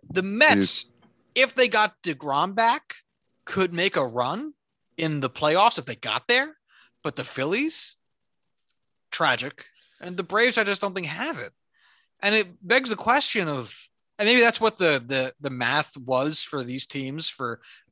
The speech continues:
Speaker 1: how meh their trade deadlines were, is that even if you make the playoffs, what are you hanging your hat on after that? I mean, chances are you're getting fucked, right?
Speaker 2: Yeah.
Speaker 1: Not beating the Braves.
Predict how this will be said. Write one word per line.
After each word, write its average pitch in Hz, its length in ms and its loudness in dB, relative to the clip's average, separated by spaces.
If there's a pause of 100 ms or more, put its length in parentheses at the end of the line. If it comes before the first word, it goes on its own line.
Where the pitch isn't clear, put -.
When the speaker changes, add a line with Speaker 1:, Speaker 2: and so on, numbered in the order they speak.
Speaker 1:
how 123 480 2 (880)
meh 131 400 -4 (100)
their 139 120 -8
trade 135 260 -4
deadlines 220 420 0
were, 285 300 0 (420)
is - 40 -12
that 170 160 0
even 240 160 -2
if - 160 -2
you 170 60 -2
make 120 380 -2
the - 80 -2
playoffs, 107 520 -10
what 160 100 -8
are 233 60 -6
you 240 100 2
hanging 220 260 0
your 196 100 -2
hat 190 180 -2
on 202 120 2
after 196 260 -2
that? 180 360 0 (180)
I - 60 -14
mean, 147 140 -8
chances 170 400 0
are 233 120 4
you're 156 120 -4
getting 123 200 -6
fucked, 240 460 2
right? 190 340 -4 (800)
Speaker 2:
Yeah. 76 260 -14 (1300)
Speaker 1:
Not 196 260 4
beating 214 180 2
the 147 80 -4
Braves. 113 520 -6